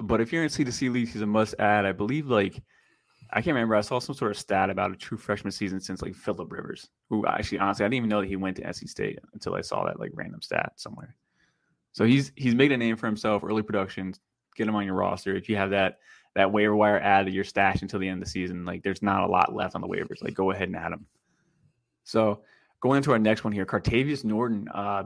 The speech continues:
big fan of him preseason. Most of our company was, for the most part. Uh, he gets the lead role. It's officially his. They, they, Jarrell Brock, I think we talked about it too, that we, we think he's gonna see a change of guard early season.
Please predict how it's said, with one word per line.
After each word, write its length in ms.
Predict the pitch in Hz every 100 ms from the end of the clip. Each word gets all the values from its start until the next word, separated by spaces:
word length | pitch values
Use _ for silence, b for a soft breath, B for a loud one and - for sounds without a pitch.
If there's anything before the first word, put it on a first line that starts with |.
| -
big 160 | 143
fan 580 | 139 117 110 104 101 107 - -
of 220 | 101 95
him 340 | 101 98 95
preseason. 520 | 95 107 101 104 101
Most 200 | 101 98
of 60 | -
our 80 | 98
company 280 | 98 95 98
was, 320 | 95 92 92
for 180 | - 95
the 60 |
most 240 | 92 92 -
part. 240 | 95 - B B B B B -
Uh, 300 | 98 92 85 - _ _ _
he 200 | - 117
gets 260 | 123 170 -
the 120 | 165
lead 200 | 151 160
role. 320 | 120 147 - -
It's 180 | 202 107
officially 640 | 101 120 120 131 120 117 _
his. 400 | - 127 127 113
They, 140 | 101
they, 240 | 90 92 - - -
Jarrell 320 | - 107 113
Brock, 320 | 104 117 113 -
I 60 | 104
think 120 | 117
we 80 | 113
talked 300 | 110 104 107
about 200 | 107 104
it 60 |
too, 100 | -
that 100 | 107
we, 220 | 98 - 107
we 120 | 107
think 200 | 107 107
he's 140 | 107
gonna 300 | - 107 101
see 200 | 98 117
a 20 | 104
change 240 | 110 107
of 80 | 104
guard 240 | 104 104
early 180 | 98 101
season. 460 | - 104 104 98